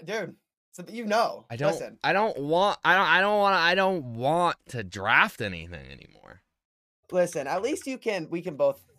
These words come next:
Speaker 1: you know, let's, let's say this now for everyone. Let's get in with Matt real quick. Let's get a little clip of us both saying
Speaker 2: Oh,
Speaker 1: this
Speaker 2: but
Speaker 1: real quick.
Speaker 2: here's, I don't want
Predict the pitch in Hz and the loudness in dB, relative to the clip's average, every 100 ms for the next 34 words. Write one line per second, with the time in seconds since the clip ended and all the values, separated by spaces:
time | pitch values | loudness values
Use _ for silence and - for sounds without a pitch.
0 | - 143 113 151 - 196 226 233 339 311 | -16 -10 -4 -4 -4 -8 -6 -4 -4 -4
1 | 240 220 196 160 131 - 247 311 320 226 | -2 -2 0 -2 -4 -6 -4 -2 0 0
2 | 220 226 165 143 160 262 285 262 - - | 0 -2 -2 -4 -6 -4 -2 -4 -6 -4
3 | 208 233 302 349 370 349 233 285 269 339 | -2 4 6 6 6 4 2 0 2 2
4 | 349 254 - 277 330 381 392 403 392 403 | 2 -2 -2 2 4 6 6 6 4 2
5 | 403 427 453 440 | 2 4 6 4